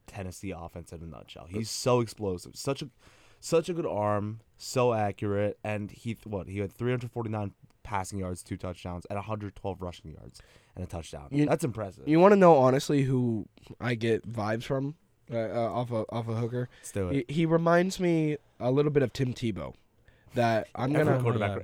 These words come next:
Speaker 1: every quarterback
Speaker 2: No,
Speaker 1: reminds
Speaker 2: no,
Speaker 1: me
Speaker 2: no,
Speaker 1: of Tim
Speaker 2: no.
Speaker 1: Tebow.
Speaker 2: No, that's not true. That's not true
Speaker 1: Anthony
Speaker 2: at all.
Speaker 1: Richardson.
Speaker 2: Okay, that one guy.
Speaker 3: Both guys in this game.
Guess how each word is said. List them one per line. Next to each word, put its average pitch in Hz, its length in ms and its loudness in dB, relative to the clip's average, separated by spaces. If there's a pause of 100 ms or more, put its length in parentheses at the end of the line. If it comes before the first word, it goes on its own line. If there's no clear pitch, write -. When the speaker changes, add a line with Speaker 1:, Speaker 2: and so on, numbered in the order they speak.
(160)
Speaker 1:
every 185 200 -2
quarterback 87 400 -4
Speaker 2:
No, 277 100 12
Speaker 1:
reminds 311 160 12
Speaker 2:
no, 285 80 12
Speaker 1:
me 262 60 12
Speaker 2:
no, 220 160 12
Speaker 1:
of 160 80 8
Tim 92 100 -4
Speaker 2:
no. 170 60 -6
Speaker 1:
Tebow. 87 160 -2
Speaker 2:
No, 480 180 6
that's 427 180 4
not 330 200 2
true. - 260 0
That's 339 180 0
not 294 140 0
true - 160 -2
Speaker 1:
Anthony 208 320 4
Speaker 2:
at 90 60 -6
all. 92 40 -8
Speaker 1:
Richardson. 113 1080 -2 (340)
Speaker 2:
Okay, 170 320 6
that 143 480 2 (420)
one 147 380 2
guy. 165 380 6
Speaker 3:
Both 160 260 8
guys 151 220 10
in 143 80 4
this 135 120 4
game. 135 300 -2